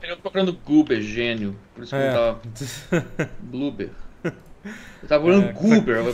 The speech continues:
Speaker 1: qualquer merda.
Speaker 2: É, é, é bom
Speaker 1: Bloober.
Speaker 2: que, é bom que dá, eles fizeram aquele, eles fizeram Observer, eu não estou lendo isso na Wikipedia, agora eles fizeram Observer,
Speaker 1: É, Observer,
Speaker 2: o, o Layers
Speaker 1: Bruxa
Speaker 2: of
Speaker 1: de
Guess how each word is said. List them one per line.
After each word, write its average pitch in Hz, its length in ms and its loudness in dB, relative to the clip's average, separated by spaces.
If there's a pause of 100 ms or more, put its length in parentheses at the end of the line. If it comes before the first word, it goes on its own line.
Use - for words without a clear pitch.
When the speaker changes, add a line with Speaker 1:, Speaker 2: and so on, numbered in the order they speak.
Speaker 1:
qualquer - 300 -2
merda. 123 520 -4
Speaker 2:
É, - 340 2
é, 196 40 6
é 175 40 8
bom 175 260 2
Speaker 1:
Bloober. 220 360 0
Speaker 2:
que, 226 160 -6
é 160 60 0
bom 185 180 4
que 214 120 0
dá, 208 200 6
eles 202 120 6
fizeram 220 240 6
aquele, 214 320 4
eles 185 240 6
fizeram 247 240 8
Observer, 214 640 6
eu 147 60 2
não 208 100 2
estou 226 180 -2
lendo 190 160 0
isso - 100 -12
na 160 100 -2
Wikipedia, 147 440 -4
agora 151 140 0
eles 139 80 -2
fizeram 156 180 0
Observer, 226 560 6
Speaker 1:
É, 220 80 8
Observer, 202 560 4
Speaker 2:
o, 240 280 6
o 170 40 4
Layers 180 220 6
Speaker 1:
Bruxa 170 80 2
Speaker 2:
of 190 80 0
Speaker 1:
de 208 80 -2